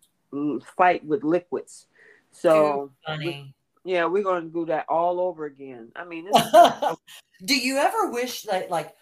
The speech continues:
Speaker 2: is there someone that, like, you could get into a cake throwing fight with? Like, it wouldn't really be a fight, but I would just, I mean, it would be fun to just throw some cake. Like, who does that?
Speaker 1: I actually wanted to always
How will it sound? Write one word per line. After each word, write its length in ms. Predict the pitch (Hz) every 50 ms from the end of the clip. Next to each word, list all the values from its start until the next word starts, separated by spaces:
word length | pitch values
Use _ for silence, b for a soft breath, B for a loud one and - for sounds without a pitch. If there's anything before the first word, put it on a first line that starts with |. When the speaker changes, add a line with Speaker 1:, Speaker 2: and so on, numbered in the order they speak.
| b b b
Speaker 2:
is 160 | b - 208
there 140 | 226 220 214
someone 520 | 220 - - 226 220 220 226 226 226 226 220
that, 280 | 208 180 175 165 156 - - _ 175
like, 260 | 190 175 165 165 160 -
you 240 | 190 180 208 208 208
could 400 | - 214 190 170 165 151 151 - _ _ _ _ _ -
get 180 | 165 160 226 233
into 320 | 226 220 220 214 220 233 202
a 80 | 180
cake 380 | 185 - - 190 185 185 185 - -
throwing 360 | 202 196 190 190 190 190 185
fight 260 | - - 202 190 180 175
with? 80 | 202
Like, 120 | 202 226 247
it 120 | 294 311
wouldn't 220 | 302 392 403 403 294
really 220 | 247 240 240 233
be 120 | 202 214 196
a 40 | 170
fight, 500 | - - - 214 190 180 170 185 - - -
but 160 | 185 175 170
I 140 | - 240 339 359
would 160 | 427 415 427
just, 300 | - 240 240 - - - _ -
I 140 | - 226 247
mean, 240 | 247 233 226 214 b b b b b
it 100 | 349 403
would 120 | 440 440
be 120 | 415 339 -
fun 280 | - - 247 254 311 311
to 40 | -
just 220 | - 190 - -
throw 160 | - 220 190
some 200 | 165 - - 165
cake. 440 | 151 - - 214 220 196 127 - _ _ -
Like, 140 | 175 170 -
who 180 | - 381 381
does 300 | - 277 254 262 254 -
that? 340 | - 143 113 - - _ - - _ _ -
Speaker 1:
I 220 | - 233 269 285 277
actually 440 | 262 262 - - 202 190 185 180 170
wanted 460 | 170 170 170 170 175 170 170 165 160
to 100 | - 165
always 480 | - - 156 156 160 160 156 151 151